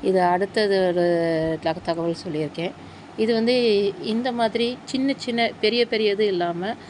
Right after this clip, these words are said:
அன்னன்னைக்கு ஒரு டாஸ்க் மாதிரி கொடுப்பாங்க. இதெல்லாம் நான் இனிமே உங்களுக்கு ஷார்ட்ஸில் காலையிலேயே நான் போடுறேன். இது வந்து முப்பது ப-, கே பி எடுக்கிறவங்களுக்கு இந்த டப்பா, அ, அறிவிச்சிருந்தாங்க.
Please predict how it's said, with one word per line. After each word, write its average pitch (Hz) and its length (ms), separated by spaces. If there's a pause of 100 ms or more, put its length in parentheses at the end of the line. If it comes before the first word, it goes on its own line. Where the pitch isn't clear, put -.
(340)
அன்னன்னைக்கு 233 540
ஒரு 190 220
டாஸ்க் 170 340
மாதிரி 180 220
கொடுப்பாங்க. 170 280
இதெல்லாம் 190 320
நான் 175 100
இனிமே 165 160
உங்களுக்கு 160 300
ஷார்ட்ஸில் 165 480
காலையிலேயே 151 420
நான் 156 160 (100)
போடுறேன். 156 300 (500)
இது 240 200
வந்து 233 320 (720)
முப்பது 214 640
ப-, 190 280
கே 196 180
பி 185 260
எடுக்கிறவங்களுக்கு 160 800 (540)
இந்த 214 240
டப்பா, 190 360 (1160)
அ, 156 360
அறிவிச்சிருந்தாங்க. 156 920